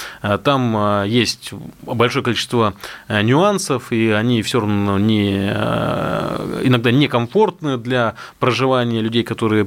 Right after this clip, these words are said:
э, арендуют, э, данные объекты, то, собственно, в этих проектах всё продумано до мелочей, и действительно, когда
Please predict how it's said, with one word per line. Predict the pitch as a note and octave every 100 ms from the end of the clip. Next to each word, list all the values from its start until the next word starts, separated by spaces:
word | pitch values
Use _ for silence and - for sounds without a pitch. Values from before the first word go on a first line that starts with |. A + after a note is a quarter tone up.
| G2
э, | B2+ A2 A2+ - A#2+
арендуют, | B2 C3+ C3 C3 A#2 A2 -
э, | A2 G2+ G2+
данные | G2+ A2+ G#2+ G2+ G2 G2 G2 - -
объекты, | A2+ A2 B2 A#2 - G#2+
то, | - C3 B2 A2+
собственно, | C3 A2 - B2+ B2 A#2 A#2 A2 G#2+ G#2 G#2 G#2
в | A#2+
этих | F3 -
проектах | B2 B2 A2+ - G2+ -
всё | - B2+
продумано | - A2+ A2+ G#2+ G2+
до | A2
мелочей, | A#2+ B2+ - F#3 D3+
и |
действительно, | G#2+ - B2 A#2+
когда | G#2+ G#2 G#2+